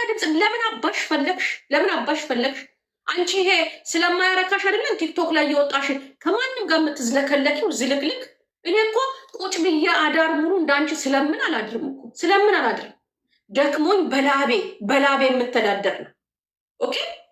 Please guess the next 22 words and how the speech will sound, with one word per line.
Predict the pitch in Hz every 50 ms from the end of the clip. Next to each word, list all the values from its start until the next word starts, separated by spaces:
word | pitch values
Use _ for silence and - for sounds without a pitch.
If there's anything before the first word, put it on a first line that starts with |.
| _ _ _ _ _ _ _ _ _ _ _ _ _ -
የት | 262 359 494 494 494 427
አባሽ | 466 359 254 - - 370 - - -
ልጄን | 311 339 302 311 320 320 320 311
ታቂና | 339 311 311 302 302 381 453 571 - - - - -
ልጄን | 269 269 311 302 320 330 294
የመናገር | 294 285 285 285 277 277 277 294 285 285 240 277 262 262
ሞራል | 247 269 294 440 494 -
ኬት | - 320 330 320
አመጣሽ? | 311 277 262 233 - - 185 190 - - - - _ _ _ _ _ _ _ _ -
እ? | - 571 - - - - _ _ _
ያ | 233 262 311 349 392 381 -
ቆሻሻ | - - 285 320 320 349 330 320 311 311 339 -
አባትሽ፣ | 226 226 220 - 254 277 359 - - - - - - - - -
ያ | 240 240 240
ቆሻሻ | 240 254 254 254 262 262 262 262 233 220
አባትሽ | 208 202 196 - 226 240 285 311 - - - - - _ _ _ _ -
ወልዶ | 240 262 277 277 247 233 285
ያሳደገሽ | 262 247 233 - 240 220 220 208 240 - 349 - 233 233 -
ባለጌ | 392 392 508 - 269 262 240 262 262 262
ስለሆነ | 262 254 220 208 208 202 196
እኮ | 190 - -
ነው | - - -